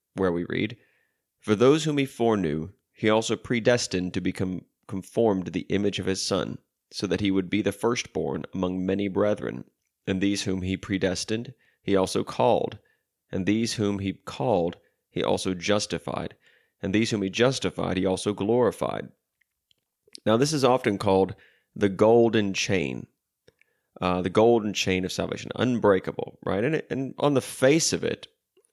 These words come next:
whenever it's presented that way, it seems like just it's, it's pretty straightforward because it's presented as like, "Oh, see, everybody whom he foreknew, he predestinated, and everybody whom he predestinated, he called, and everybody whom he called, he justified, and then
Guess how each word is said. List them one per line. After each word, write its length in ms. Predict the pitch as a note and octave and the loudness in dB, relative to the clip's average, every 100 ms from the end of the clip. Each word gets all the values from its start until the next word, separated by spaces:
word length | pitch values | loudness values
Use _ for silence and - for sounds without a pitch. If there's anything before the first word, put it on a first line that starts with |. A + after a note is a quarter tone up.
| _ - | _ 0
whenever 260 | G#2+ G#2 | 2 4
it's 100 | G#2 | 2
presented 560 | - G2+ F#2+ B2 B2+ F#2+ | 2 0 2 2 2 -2
that 240 | - - | -2 -2
way, 300 | - G1+ - _ _ _ _ _ _ _ _ - | -2 -2 -4 _ _ _ _ _ _ _ _ -2
it 140 | A2 - | -2 0
seems 600 | - C#3 D3+ C3+ A#2+ - | 0 2 2 2 0 0
like 440 | G2 G2 F#2+ - _ _ _ _ _ _ _ _ _ _ _ _ _ _ _ _ - | 2 2 0 -4 _ _ _ _ _ _ _ _ _ _ _ _ _ _ _ _ -10
just 300 | G#2 A2 - | -4 -2 -2
it's, 200 | G2+ - | -2 -2
it's 220 | - G2 | -2 -2
pretty 200 | - G2 | -2 -2
straightforward 440 | G2 G#2+ G#2+ C3+ G#2 | 0 -2 2 2 2
because 240 | - G2 | 0 -2
it's 100 | F#2+ | -2
presented 440 | - G2 A2+ A2+ G2+ | -2 0 2 2 0
as 120 | F#2 | 0
like, 120 | G2 | 2
"Oh, 140 | B2+ | 2
see, 220 | A#2+ G#2 G2+ | 2 2 2
everybody 440 | G2+ A2 A2+ A2 | 2 2 2 2
whom 180 | G2+ G2+ | 0 -4
he 80 | A2 | -4
foreknew, 460 | - C3 F#2+ F#2 | -2 -2 0 -2
he 120 | G2 | -2
predestinated, 720 | G2 A#2+ F#2+ - - - G#1 F#2+ | -2 -2 -2 -4 -8 -8 -8 -4
and 100 | F#2+ | -2
everybody 340 | F#2+ G2+ G#2 | 0 0 -2
whom 120 | G#2+ | -2
he 80 | G#2+ | -4
predestinated, 760 | G#2 A2 B2+ A#2+ F2+ F2 F#2 G#2 | -2 2 2 2 -2 -2 -2 -4
he 60 | |
called, 300 | - F#2 - | -6 -4 -4
and 80 | F2 | -2
everybody 300 | G2 G2+ G#2+ | -2 0 0
whom 80 | A2+ | -2
he 60 | B2 | -4
called, 300 | F#2+ F2+ G2+ | -2 -2 -2
he 40 | |
justified, 580 | G2+ D#2 - - F2+ G2+ | -2 -2 -6 -4 -2 -2
and 120 | F2 | -4
then 160 | E2+ | -8